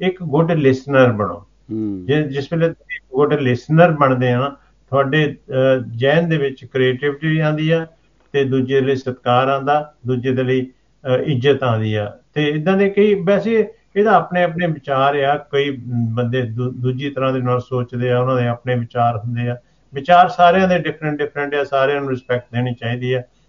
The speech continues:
Speaker 1: ਅਤੇ ਕੌਨਫਲਿਕਟ ਦੇ ਵਿੱਚ ਨਹੀਂ ਪੈਣਾ ਚਾਹੀਦਾ। ਜੇ ਕਦੇ ਕੌਨਫਲਿਕਟ ਹੋ ਵੀ ਜਾਵੇ ਤੇ ਉਹ ਕੌਨਫਲਿਕਟ
Speaker 2: ਹਟਾਉਣਾ
Speaker 1: ਨੂੰ
Speaker 2: ਚਾਹੀਦਾ।
Speaker 1: ਛੇਤੀ ਛੇਤੀ ਸੁਲਝਾ ਲੈਣਾ ਚਾਹੀਦਾ। ਜਿੱਦਾਂ ਕਿ ਸਾਡੀਆਂ ਜਿਹੜੇ ਜਾਵਾਜ਼ ਗੌਰਮੈਂਟਾਂ ਆ, ਦੋਨਾਂ, ਦੋਨਾਂ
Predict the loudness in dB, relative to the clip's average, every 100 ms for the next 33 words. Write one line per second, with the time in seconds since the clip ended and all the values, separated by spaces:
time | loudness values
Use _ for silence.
0 | _ _ 0 4 6 6 6 4 4 2
1 | 0 0 0 0 0 0 0 0 0 0
2 | 0 0 -2 0 -2 0 -2 -2 -6 -8
3 | _ -2 2 4 4 4 4 0 _ _
4 | _ _ -6 -4 -2 0 0 0 -2 -4
5 | -2 -4 -4 -4 -8 -8 -4 -6 -6 -10
6 | -8 -8 -6 2 4 4 2 0 -2 -2
7 | 0 0 -2 _ _ -2 4 6 6 4
8 | 2 _ _ _ 0 0 0 0 0 0
9 | 2 4 4 2 0 0 0 0 0 0
10 | 0 0 0 0 -2 -6 -6 -2 0 0